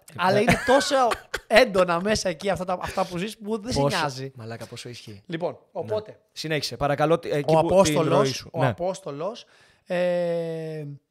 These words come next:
Speaker 2: εκείνη την ημέρα, λοιπόν, που έγινε το σκηνικό αυτό, αν θυμάσαι,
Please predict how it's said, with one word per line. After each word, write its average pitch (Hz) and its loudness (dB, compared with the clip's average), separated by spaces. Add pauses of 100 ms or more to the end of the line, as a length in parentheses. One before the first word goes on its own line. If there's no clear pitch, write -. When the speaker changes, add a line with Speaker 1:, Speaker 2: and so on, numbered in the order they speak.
(120)
Speaker 2:
εκείνη 240 -4
την 214 -6
ημέρα, 190 -2
λοιπόν, 170 -6
που 180 -10
έγινε 180 -6
το 151 -10
σκηνικό 156 -4
αυτό, 185 -2 (1200)
αν 214 0
θυμάσαι, 160 -6